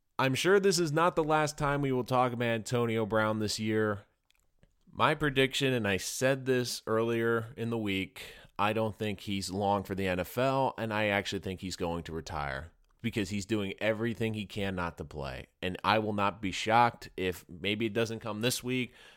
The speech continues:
maybe in a month, maybe next year if he can't sign with the team, that A B finally retires. I would not be shocked. I mean, don't forget, he's put up incredible numbers in Pittsburgh.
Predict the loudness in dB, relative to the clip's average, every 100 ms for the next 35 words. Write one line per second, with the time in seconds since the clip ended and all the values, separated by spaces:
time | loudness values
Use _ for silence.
0 | -6 -2 0 0 0 2 4 4 2 -2
1 | -2 -2 0 -2 -4 -8 -4 -4 -4 -4
2 | -4 -4 -4 -2 -2 -2 0 0 -2 -6
3 | -4 -2 0 0 2 0 -2 -4 -4 -4
4 | -4 -6 -8 -8 -8 -8 -14 -20 _ _
5 | _ _ _ _ 0 0 0 -2 -2 -4
6 | 0 0 0 -2 -12 -20 -14 -8 -2 -2
7 | -2 -4 0 0 -2 -10 -12 -4 -4 -2
8 | -6 0 0 2 0 -2 -2 -4 -4 -4
9 | -4 -2 2 2 2